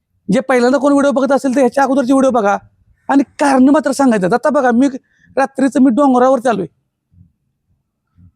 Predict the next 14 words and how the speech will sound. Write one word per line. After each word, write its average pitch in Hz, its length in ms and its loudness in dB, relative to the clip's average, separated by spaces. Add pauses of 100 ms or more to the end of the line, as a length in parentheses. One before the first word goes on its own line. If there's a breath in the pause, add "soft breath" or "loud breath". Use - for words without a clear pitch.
(280)
थोडंसं 220 300 0
शांत 240 380 0
एरियात, 247 220 0
म्हणलं 240 240 0
भारी 226 200 0
वाटलं, 233 300 0 (500 soft breath)
रविवार 240 300 2
होता, 247 160 0
सुट्टी 247 280 -6
होती, 254 260 -2
मस्त 233 360 -2
आलोय. 233 260 0 (640)
मग 226 340 -2
जर 277 180 -2